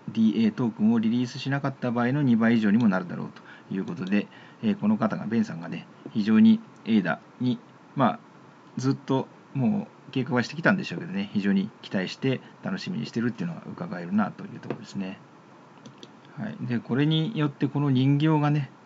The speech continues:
何をやってくれるのか全然今私には想像つかないんですけど、それを早く見たいなと思います。はい。で、エーダ直接関係ないですけどね、あの、今日決算発表が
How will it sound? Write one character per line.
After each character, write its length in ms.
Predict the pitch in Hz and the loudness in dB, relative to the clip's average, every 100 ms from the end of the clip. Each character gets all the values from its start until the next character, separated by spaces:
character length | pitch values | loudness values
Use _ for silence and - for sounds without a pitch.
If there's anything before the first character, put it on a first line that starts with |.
| - | 0
何 260 | 110 120 165 | 4 4 4
を 200 | 175 - | 2 0
や 120 | 143 | -2
っ 40 | 143 | -2
て 120 | 139 | 0
く 80 | 139 | 2
れ 80 | |
る 60 | 127 | 4
の 80 | 101 | 4
か 120 | 80 | 0
全 200 | 101 113 | 0 2
然 300 | 127 123 107 | 2 0 0
今 200 | 113 104 | 0 0
私 320 | 85 - 104 113 | 0 -6 -6 -2
に 100 | 98 | -2
は 60 | |
想 180 | - 98 | -2 -4
像 80 | 98 | -6
つ 120 | - | -4
か 60 | 104 | -2
な 100 | 90 | -2
い 40 | |
ん 40 | |
で 60 | 82 | -4
す 100 | 76 | -6
け 80 | 92 | -6
ど、 160 | 101 98 - - | -6 -10 -18 -20
そ 120 | - 110 | -10 -4
れ 60 | |
を 60 | 110 | 0
早 160 | 113 | 0
く 80 | 95 | -2
見 120 | 85 80 | -6 -8
た 120 | 85 | -8
い 80 | 90 | 0
な 180 | 104 | 0
と 100 | 85 | 0
思 120 | 85 82 | -8 -12
い 20 | |
ま 120 | 87 | -14
す。 180 | - - - - - - - - - - - - - - - - - | -16 -20 -20 -20 -20 -20 -20 -20 -20 -20 -20 -20 -20 -20 -20 -20 -6
は 140 | 135 | -4
い。 100 | 131 - 135 | -4 -6 -2
で、 300 | 147 139 120 | 2 2 0
エ 160 | 151 190 | 0 0
ー 60 | |
ダ 80 | 110 | 0
直 200 | - 104 | -2 -6
接 200 | 156 135 | -6 -4
関 160 | - 135 | -2 -2
係 140 | 139 | 0
な 100 | 135 | 2
い 80 | 113 | 2
で 60 | 80 | 0
す 80 | |
け 80 | - | -10
ど 100 | - | -4
ね、 280 | 101 104 101 - - | 0 0 0 -10 -10
あ 120 | - 110 | 0 2
の、 340 | 107 113 117 - - - - | 4 2 -2 -8 -18 -6 -2
今 120 | 135 | 0
日 60 | |
決 180 | 120 107 | 0 -2
算 140 | 151 147 | 0 0
発 260 | 147 - | 0 -2
表 120 | 95 | -4
が 180 | 95 92 | -4 -6